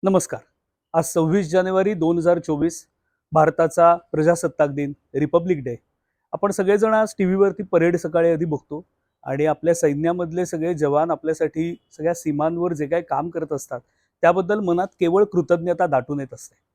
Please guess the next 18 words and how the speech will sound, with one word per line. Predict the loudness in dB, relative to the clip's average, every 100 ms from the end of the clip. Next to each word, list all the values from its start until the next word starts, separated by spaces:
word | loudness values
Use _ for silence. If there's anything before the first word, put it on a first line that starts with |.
| _ _ _ _
मी | 2 4
हे | 6 6
एक | 4 _ _ -6
पुस्तक | -6 0 0 4
वाचलं | 2 4 -2
होतं, | -2 0
ते | 2
आज | 2 0
बुकब्रोच्या | -8 0 0 2 2
भागासाठी | 2 2 0 0
आज | -2 -2
मुद्दाम | 0 4 4
घेतोय. | 2 -4 -6 -14 _ _ _ -6
त्याचं | -2 0
नाव | 4 6 6
आहे | 2 2
ओळख | 2 2 0 -12
सियाचेनची. | -10 0 2 2 0 -4 -4 -10